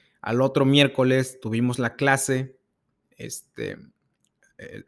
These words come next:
el profe en aquel momento nos dijo que la, que no iba a, a estar en esa clase, iba a mandar a un suplente, que también una persona que trabajaba en el sector de empresarios y,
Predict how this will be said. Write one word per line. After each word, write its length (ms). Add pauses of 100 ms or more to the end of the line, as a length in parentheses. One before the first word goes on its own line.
(100)
el 280
profe 360
en 80
aquel 240
momento 340
nos 100
dijo 240
que 140
la, 140
que 200
no 200
iba 320
a, 420
a 200
estar 260
en 100
esa 160
clase, 300
iba 160
a 20
mandar 340
a 120
un 100
suplente, 600 (400)
que 80
también 360
una 200
persona 520 (280)
que 460
trabajaba 460
en 80
el 80
sector 380
de 100
empresarios 840
y, 520